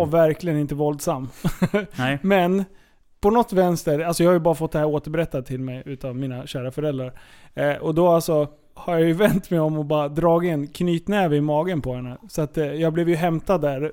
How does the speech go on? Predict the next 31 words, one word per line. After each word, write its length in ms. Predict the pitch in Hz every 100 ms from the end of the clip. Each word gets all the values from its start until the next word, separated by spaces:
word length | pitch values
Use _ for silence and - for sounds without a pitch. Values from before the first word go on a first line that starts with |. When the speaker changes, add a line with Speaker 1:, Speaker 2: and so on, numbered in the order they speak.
| -
Speaker 2:
från, 420 | 165 147 139 139
farsan 340 | - 165 180
fick 140 | 156 151
ju 180 | 147 143
dra 260 | 151 156
från 200 | 151 147
jobbet. 520 | 175 202 196 196 - - - - - -
Och 80 | 156
det 60 |
blev, 200 | 151 170 -
alltså 220 | - 175 180
det 100 | 180
blev 160 | 180
sånt 220 | 170 175
jävla 340 | 180 190 175 170
kalabalik. 680 | 175 170 180 175 123 - -
Så 100 | -
att 80 | 160
jag 480 | 175 180 170 175 151 - -
hade 200 | 185 175
precis 380 | 185 247 214
fått 300 | - 160 -
en 140 | 165 156
sån 100 | 160
här 120 | 151
liten 380 | 151 - 160 143 - - - - - - - - - -
plastmotorcykel 920 | 208 175 - 185 165 175 226 - 151
som 120 | 156
gick 200 | 156 -
på, 400 | 160 147 131 127 _
på, 280 | 147 139 131